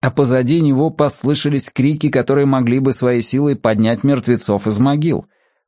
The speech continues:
Похоже, такой поворот в игре привёл обезумевших индейцев в экстаз.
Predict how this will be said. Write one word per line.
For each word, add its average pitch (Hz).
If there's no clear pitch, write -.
Похоже, 165
такой 143
поворот 117
в 101
игре 101
привёл 117
обезумевших 104
индейцев 92
в 87
экстаз. -